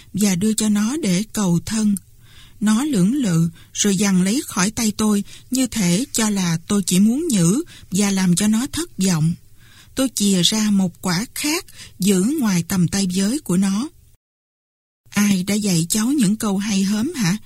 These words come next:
cháu bé?" tôi nói. "Cha phó ư?" "Quỷ bắt cha phó,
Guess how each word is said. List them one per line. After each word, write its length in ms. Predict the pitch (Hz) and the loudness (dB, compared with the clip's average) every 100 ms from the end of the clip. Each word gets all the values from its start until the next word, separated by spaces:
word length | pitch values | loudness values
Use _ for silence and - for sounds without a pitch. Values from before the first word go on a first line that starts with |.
| - - | -12 -6
cháu 160 | 233 | -4
bé?" 340 | 220 220 277 320 - - - - | -2 -2 -4 -8 -16 -20 -20 -6
tôi 140 | 208 196 | 0 2
nói. 340 | 196 208 311 - - - - - | 2 0 -4 -8 -20 -20 -14 -4
"Cha 180 | 214 196 | -2 -2
phó 340 | - 208 285 | -4 -2 0
ư?" 280 | 220 220 220 - - - - - - - | 0 0 0 -8 -20 -20 -20 -20 -20 -6
"Quỷ 240 | 202 208 | -2 -2
bắt 180 | 294 339 - | -4 -6 -6
cha 200 | 269 226 | -4 -4
phó, 380 | - 214 240 | -2 -2 -2